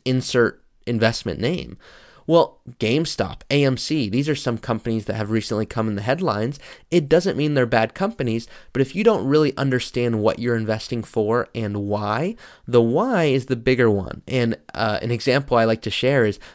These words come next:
I have a friend who put a few thousand dollars into GameStop, and it ended up at one point being worth around seventy-five thousand dollars. And I said, "Hey, that's great. Look at what it's become." Well, what ended up happening is it actually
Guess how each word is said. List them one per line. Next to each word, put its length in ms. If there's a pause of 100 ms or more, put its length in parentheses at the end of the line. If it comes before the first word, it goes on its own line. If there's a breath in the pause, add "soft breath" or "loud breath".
I 80
have 100
a 40
friend 380
who 140
put 160
a 20
few 240
thousand 440
dollars 380 (120)
into 420
GameStop, 760 (420 loud breath)
and 160
it 180
ended 300
up 320
at 80
one 160
point 300
being 280
worth 280
around 260
seventy-five 800
thousand 400
dollars. 500
And 80
I 40
said, 160
"Hey, 160
that's 180
great. 480
Look 180
at 60
what 120
it's 120
become." 460 (480 loud breath)
Well, 160
what 300
ended 220
up 140
happening 580 (340 loud breath)
is 320
it 160
actually 720